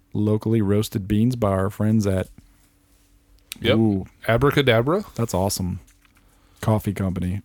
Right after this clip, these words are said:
Speaker 1: We aged this robust porter on more than two pounds of coffee per barrel.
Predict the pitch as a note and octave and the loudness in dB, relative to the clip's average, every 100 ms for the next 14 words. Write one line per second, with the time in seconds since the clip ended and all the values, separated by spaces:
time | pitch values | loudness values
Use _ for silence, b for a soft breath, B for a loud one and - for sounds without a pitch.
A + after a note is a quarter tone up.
0 | - C3 C3+ D3 B2+ A#2+ - G#2 F#2+ F#2+ | 0 4 4 2 2 0 2 0 2 -2
1 | - F#2+ G2 C#3+ - G2 F#2 F#2+ G#2 G#2 | -2 -4 0 0 0 0 2 2 2 2
2 | F#2 F#2 G2 - F3+ G#3 - - F3 E3 | 2 0 0 -2 2 2 0 -2 -2 -2
3 | D#3 - D3 C#3 B2+ C#3 A#2 B2+ A#2+ G2+ | -4 2 2 2 0 0 2 4 4 2
4 | F2 | -2